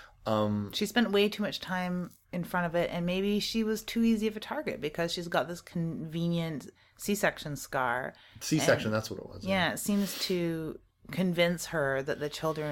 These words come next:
Speaker 2: are the cause of, and their death is a solution to all of her problems
Speaker 1: Mm-hmm.
Speaker 2: within moments.
Speaker 1: Yeah.
Speaker 2: So maybe she was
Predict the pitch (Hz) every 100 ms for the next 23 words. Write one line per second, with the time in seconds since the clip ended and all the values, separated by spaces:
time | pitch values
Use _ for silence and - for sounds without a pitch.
0 | 139 131 127 127 - - - - - -
1 | _ _ - - 175 165 156 151 151 147
2 | 135 143 147 - 147 143 - 165 185 165
3 | 151 139 - 170 147 131 135 127 95 -
4 | 151 139 113 113 143 151 - 110 107 107
5 | 143 143 123 120 147 143 - 98 - -
6 | - - - 123 110 90 92 _ - 156
7 | 156 160 - 147 139